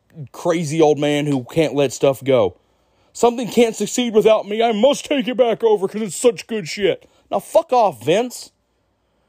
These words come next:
Your son-in-law was doing a better job than you have in the last decade. He built up stars. He had fans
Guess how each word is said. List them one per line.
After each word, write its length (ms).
Your 140
son-in-law 520
was 120
doing 180
a 60
better 260
job 240
than 100
you 140
have 120
in 60
the 60
last 220
decade. 580
He 140
built 340
up 160
stars. 440
He 260
had 240
fans 480